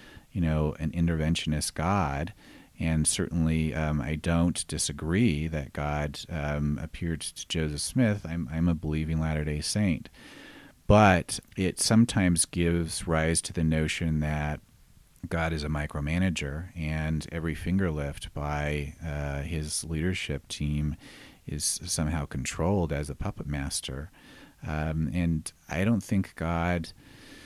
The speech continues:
allows for the violation of that fundamental principle of agency, and he gives prophets agency as well. And I see Brigham Young and m-, the Mormon leadership responding to circumstances on the ground and it taking on a life of its own so that it becomes deeply entrenched in Mormonism.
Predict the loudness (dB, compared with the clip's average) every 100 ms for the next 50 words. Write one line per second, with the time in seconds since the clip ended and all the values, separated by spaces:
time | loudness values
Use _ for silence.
0 | -20 -20 -20 -16 -6 0 4 4 4 4
1 | 0 -2 -8 -4 0 2 4 4 2 -2
2 | -6 -6 -6 0 2 4 2 0 -2 -2
3 | 0 0 0 2 4 4 4 0 0 -2
4 | -2 0 2 2 2 0 -2 -2 -6 -6
5 | -4 -4 -2 -2 -2 -4 -4 -4 -4 -6
6 | -4 -6 -6 -6 -6 -4 -4 -4 -4 -2
7 | -2 -4 -4 -4 -4 -4 -6 -4 -2 0
8 | 0 0 0 0 -2 -4 -4 -4 -2 0
9 | 2 2 0 0 -2 -4 -6 -6 -6 -2
10 | 0 0 -2 -4 -4 -4 -4 -2 -2 -2
11 | -2 -2 -2 -2 0 2 2 2 0 -2
12 | -6 -6 -6 -4 -2 -2 -2 -2 -4 -4
13 | -6 -4 -2 0 0 -2 -4 -4 -6 -8
14 | -6 -2 -2 -4 -6 -6 -4 0 0 0
15 | -4 -4 -2 -4 -4 -2 0 0 0 -2
16 | -6 -10